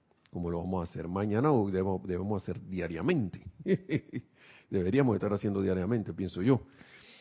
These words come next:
"Estas memorias surgen cada vez que tenemos la celebración en Shambhala. Cada vez que yo, así como también mi sucesor, el nuevo Señor del mundo, y otros, tenemos la oportunidad de aceptar las ovillas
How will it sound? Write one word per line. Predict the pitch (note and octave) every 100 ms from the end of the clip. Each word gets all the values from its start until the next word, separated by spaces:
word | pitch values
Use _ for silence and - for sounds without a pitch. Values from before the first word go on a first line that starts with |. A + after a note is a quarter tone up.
| -
"Estas | - G3+ A#3
memorias | G#3 F3 F3+ F#3 E3+
surgen | - G3 D#3 C#3+ C#3+
cada | D3 C#3+ C#3+
vez | C#3+ C#3 - - - -
que | A#2+
tenemos | G#2+ A2+ C#3 C#3
la | C3+
celebración | A2+ A2 G#2 G2 F#2 - B2+ B2
en | G2+
Shambhala. | - E2 E2+ E2+ D#2 D2+ _ _ _ _ _ _ _ _ _
Cada | A#2+ B2
vez | B2 B2
que | - A2 G#2
yo, | B2+ E3 F3+ - _ -
así | - A2
como | B2+ A#2+ A2
también | G2+ G#2 B2 C3+
mi | B2
sucesor, | G#2+ G2+ G2+ F#2 B2+ A#2+
el | G#2+
nuevo | A#2 A2
Señor | G2 G2+ G#2
del | G2
mundo, | G2+ D3+ C#3+ G#2+ G#2+ - _ _ - - _ -
y | G#2+ A#2+
otros, | F3 - A#2 B2 - _ _ _
tenemos | A2 G#2+ F3+ F#3 E3
la | C#3
oportunidad | A#2 B2 - G#2+ A2 D3
de | C3
aceptar | - G2+ - B2 C3
las | B2 -
ovillas | - A2 F3+ G3 C3 C3 C3